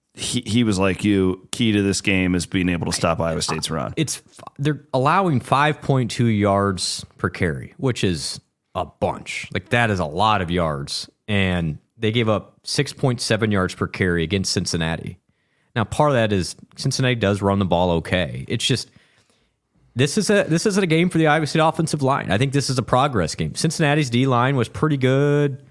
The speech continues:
Speaker 2: Iowa State moved the ball okay, but I, this is an opportunity where you control the line of scrimmage, and I think this game could end up, C-Dub, being something like twenty-seven thirteen Iowa State. Like, this is a game, I don't think Iowa State wants to get in a track meet here.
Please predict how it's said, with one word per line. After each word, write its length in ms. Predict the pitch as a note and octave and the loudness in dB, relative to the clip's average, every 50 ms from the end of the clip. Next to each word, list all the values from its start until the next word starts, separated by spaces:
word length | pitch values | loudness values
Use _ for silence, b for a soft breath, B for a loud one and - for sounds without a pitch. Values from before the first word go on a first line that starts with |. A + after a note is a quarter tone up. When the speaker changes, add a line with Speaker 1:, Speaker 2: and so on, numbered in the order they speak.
| b b b b b | b b b b b
Speaker 2:
Iowa 140 | A2 A#2 A#2 | 0 0 0
State 180 | - C3 B2+ | 0 -4 -2
moved 240 | G2+ C#3 B2+ B2+ B2 | 0 0 0 0 0
the 60 | B2+ | 0
ball 260 | G#2+ A#2 A#2 B2 B2+ | 2 2 2 4 2
okay, 400 | B2 B2 A#2+ - C3 A#2+ B2+ C#3 | 2 0 0 0 0 0 0 0
but 160 | C#3+ D3+ D3 B2+ | 0 0 0 0
I, 60 | A#2+ | 0
this 280 | - - C#3+ D3+ - | 0 -2 -4 -2 -2
is 100 | G#3 F#3 F#3 | -2 -2 0
an 60 | F3 | 2
opportunity 640 | F3 E3+ F3 E3+ C3+ - - D#3+ F3+ F#3 D#3 D3+ D3+ | 2 2 0 -2 -4 -2 0 0 2 2 2 2 2
where 440 | D3+ C3 A#2 A2+ A#2 A#2 A2 G#2+ b b b b b b b b b b b b b b b _ _ _ _ _ _ | 2 2 2 2 2 2 0 -2 b b b b b b b b b b b b b b b _ _ _ _ _ _
you 220 | - F#2+ A#2+ D3 E3 | -6 -2 -2 -2 0
control 400 | - C4 A3+ - - F#3+ F3+ F3 | 0 -2 -2 0 0 0 2 2
the 60 | E3+ | 2
line 220 | D#3+ D3+ D3 C#3+ | 2 2 2 2
of 60 | C3 A2 | 0 -2
scrimmage, 580 | - - D#3+ F#3 F#3 C3+ G2+ A2 - - - - | 0 0 0 2 2 0 -2 -2 -4 -6 -6 -4
and 100 | - B2 | 0 2
I 80 | A#2 C3 | 2 2
think 160 | D3+ G3+ G3 | 2 0 0
this 140 | - D#3 - | 0 -2 0
game 200 | - D3 C#3 C3+ B2 | 2 2 2 2 2
could 340 | - C#3+ C#3+ C#3+ C3+ - - | 0 0 0 -2 -6 -8 -4
end 160 | - C3 B2 B2+ | -2 2 2 2
up, 260 | B2+ B2+ B2 - - | 2 0 -2 -4 -4
C-Dub, 340 | - - A#2+ A#2+ A#2 A2 A2 | 0 2 2 2 2 2 2
being 220 | A2+ A#2 C3+ D3 | 2 2 2 0
something 320 | C3+ - C#3 A#2 - - A2+ | 0 0 0 0 0 0 0
like 180 | G#2 G2 F#2 - - _ _ _ _ | 2 0 0 -2 -10 _ _ _ _
twenty-seven 580 | - - C3 B2 A2+ G#2+ - - A2+ G#2 G#2 F#2 | -6 -2 0 0 2 2 2 0 0 0 0 0
thirteen 380 | - G#2 G2+ F2+ - A2 G2 F#2 | 0 0 0 0 0 -2 0 2
Iowa 280 | F2+ F2 F2 E2 D2+ D2 | 2 0 0 0 -2 -4
State. 360 | - - F#2 D#2+ C#2 - - _ | -2 -2 -2 -2 -2 -6 -12 _
Like, 80 | - - - F#2+ G2+ | -10 -4 -2 0 2
this 120 | A#2+ D3+ D3+ | 2 0 0
is 80 | C#3 | 0
a 40 | E3 | 0
game, 180 | D#3 D#3+ D#3 - B B B B B B B B - - - - | 0 0 -2 -2 B B B B B B B B -8 -8 -6 -2
I 120 | - B2 D#3+ | 0 2 2
don't 160 | G3+ A3 - | 2 2 0
think 140 | - G3+ F3+ | 0 2 2
Iowa 160 | E3+ E3 D#3 | 4 2 2
State 140 | C3+ - D#3+ | 2 0 0
wants 260 | C#3+ C3 C3 C3+ B2+ - | 2 2 2 2 0 0
to 40 | C3 | -2
get 80 | C3 | -2
in 60 | F2 | 0
a 40 | G2 | 0
track 300 | - - A#2 G2+ F#2 - - | 0 2 2 2 2 0 -2
meet 140 | E2+ D2 - | -4 -4 -4
here. 240 | - B1+ G#2 F#2+ | -6 -8 -8 -10